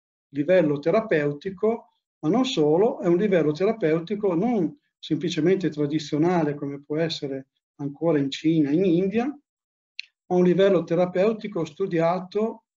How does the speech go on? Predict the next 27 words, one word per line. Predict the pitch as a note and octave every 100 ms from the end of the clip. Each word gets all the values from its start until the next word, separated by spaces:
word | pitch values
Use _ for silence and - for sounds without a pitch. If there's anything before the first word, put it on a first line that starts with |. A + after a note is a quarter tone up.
| _ _
a | D#3
livello | D3+ E3 D#3+
scientifico | - F#3 F3+ F#3 F3+ A#3 G#3+ G3
con | F#3 D3+ D3 C#3 C#3+ -
tutti | - D#3 D3
i |
trial, | C#3+ D3+ D#3+ E3+ E3+ C#3+ C#3+
tutti, | D#3+ E3 C#3 C3 - _ _ _
eh, | C#3 D3+ C3+ C#3 C3
i | C3+
meccanismi | D3 D3 D3+ E3+ D3+ C#3+
scientifici | - C#3+ C#3 F3+ E3 D#3 -
di | C3
accreditamento, | D3 D3+ C#3 E3 B3+ B3+ F3 A3 A3 D#3+ C#3 - _ _
pubblicati | D3+ C#3+ C#3+ D#3 D#3 D#3
su | -
riviste | C#3+ C#3 D3+ D3+
come | - C#3 C#3
Nature, | D3 D#3+ F3+ F3 - F#3+ - _ _ _ _
e | -
come | - C#3+
diceva | D#3 E3+ F3
appunto | D3+ F3 D3+
il | C#3+
professor | - C#3+ D#3+ - D#3+ C3+
Miceli, | G#3+ G#3+ D3+ D#3 F#3+ F#3+ - _ _ _ _
abbiamo | E3+ D3 D#3+ F#3+ G3 C#3+ C#3+